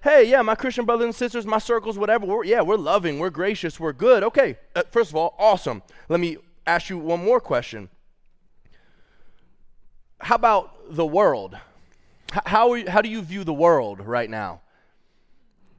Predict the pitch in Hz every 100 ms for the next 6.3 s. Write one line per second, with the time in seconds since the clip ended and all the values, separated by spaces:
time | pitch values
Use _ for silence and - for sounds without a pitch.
0 | - 151 156 151 - 170 151 151 147 151
1 | 156 156 127 - 160 156 151 - 147 -
2 | - 170 156 165 151 165 147 135 160 170
3 | 165 160 156 156 165 170 165 151 160 165
4 | - 156 165 160 160 143 147 156 185 -
5 | 143 135 139 156 170 175 156 160 165 175
6 | 143 117 -